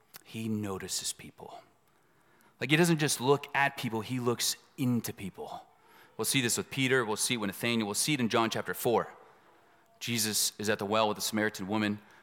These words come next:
That's all the disciples see. Samaritan woman, a sinful woman at that. Yuck.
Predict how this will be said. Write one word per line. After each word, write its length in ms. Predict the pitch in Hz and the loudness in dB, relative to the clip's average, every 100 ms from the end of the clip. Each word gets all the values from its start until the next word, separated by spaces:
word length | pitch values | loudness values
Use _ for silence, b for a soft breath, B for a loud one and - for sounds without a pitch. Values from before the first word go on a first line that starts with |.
| - | 2
That's 220 | 135 143 | 4 6
all 100 | 127 | 4
the 80 | 104 | 2
disciples 480 | 98 120 110 101 | 2 2 2 0
see. 340 | - 98 95 101 - _ _ - | -4 -2 -4 -8 -14 _ _ -6
Samaritan 600 | - - 123 127 123 113 | 0 2 4 4 0 -2
woman, 260 | 120 113 | 0 0
a 80 | 104 | 0
sinful 400 | - - 143 131 | 2 2 2 0
woman 280 | 120 117 107 | -2 0 -2
at 100 | 90 | -2
that. 420 | 107 113 - - | -2 -2 -2 -12
Yuck. 360 | 101 113 101 | -4 -4 -4